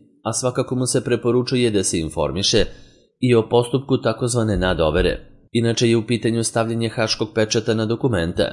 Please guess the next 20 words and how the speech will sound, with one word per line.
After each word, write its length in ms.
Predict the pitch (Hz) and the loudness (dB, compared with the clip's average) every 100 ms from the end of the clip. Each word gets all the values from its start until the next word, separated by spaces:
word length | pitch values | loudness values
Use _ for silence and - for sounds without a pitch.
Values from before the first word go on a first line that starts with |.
| - _ _ _ | -8 _ _ _
a 120 | 113 | -2
mnogo 340 | 113 123 127 | 0 0 0
poznatiji 760 | 120 120 123 123 131 117 92 - | 2 0 0 -2 2 2 2 -4
njegov 380 | 113 113 110 90 | -2 0 0 -2
naziv 440 | 82 73 95 113 - | -2 -4 -2 -2 0
jeste 420 | 113 120 - 131 | 0 0 0 0
apostil. 540 | 85 - 104 - 110 - - _ _ | 0 2 0 2 0 0 -10 _ _
Kako 280 | - 104 107 | -2 2 4
je 180 | 107 104 | 4 4
precizno 460 | 110 110 107 113 | 2 2 2 4
definisano 640 | 107 107 110 110 - 107 107 | 4 4 2 2 2 2 0
zakonskim 680 | 82 76 101 95 - 107 107 | 0 -2 0 0 0 0 2
odredbama 680 | 104 104 104 107 104 98 82 - - _ _ | 2 4 4 4 4 2 0 -8 -20 _ _
na 200 | 101 98 | -4 0
koje 200 | 123 123 | 2 4
dokumenta 540 | 123 - 127 127 127 | 2 2 2 2 0
se 200 | 120 107 | 0 0
taj 200 | - 120 | 0 0
pečat 320 | 113 82 98 - | 2 0 0 -4
stavlja, 420 | - 82 82 | 0 0 2